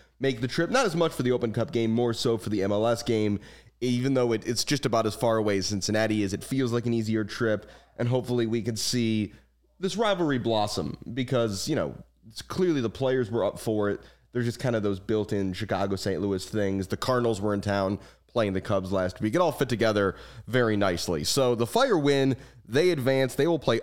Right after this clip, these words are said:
Austin next Wednesday, May twenty-fourth, in Austin. And the winner of that will take on Minnesota and Houston. Chicago or Austin will host that game. Before we move on to the second game, though, Alex, I think, you know, I mentioned it wasn't a great soccer game.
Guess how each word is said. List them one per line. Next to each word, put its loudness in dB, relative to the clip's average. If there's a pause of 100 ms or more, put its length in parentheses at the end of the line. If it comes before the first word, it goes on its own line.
Austin 2
next 0
Wednesday, 0
May 2
twenty-fourth, 0
in 2
Austin. 2 (460)
And 0
the 0
winner 2
of 0
that 2
will 0
take -2
on 2
Minnesota 2
and 0
Houston. -2
Chicago 0
or 2
Austin 0 (420)
will 2
host -2 (340)
that 0
game. 2 (500)
Before 2
we 4
move 4
on 4
to 0
the 0
second 0
game, 2
though, 2
Alex, 2
I 0
think, -4
you -2
know, 0
I 2
mentioned 0
it 0
wasn't 0
a -4
great -2
soccer 0
game. 0